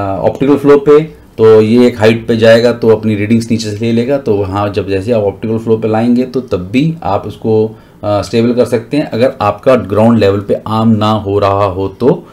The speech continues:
आप इसको किसी और mode पे फ्लाई कर लीजिए, चाहे आप इसको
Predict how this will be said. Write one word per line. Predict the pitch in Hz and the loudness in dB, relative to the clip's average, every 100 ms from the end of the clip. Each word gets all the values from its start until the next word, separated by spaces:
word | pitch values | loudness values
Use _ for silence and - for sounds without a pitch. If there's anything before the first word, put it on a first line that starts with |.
| - - | -20 -8
आप | 104 107 110 | -4 -2 -2
इसको | - 127 143 160 - - - | -4 2 2 2 -8 -18 -12
किसी | 107 117 | -6 0
और | 123 117 | 2 4
mode | 110 101 | 2 0
पे | 101 | -4
फ्लाई | 104 101 | -2 -2
कर | 98 104 | 0 -2
लीजिए, | 95 98 110 135 156 - - - | -2 -4 -2 -2 -2 -10 -20 -4
चाहे | 107 104 | 2 4
आप | 104 101 | 4 0
इसको | 101 - 113 110 107 101 | -4 0 4 6 6 4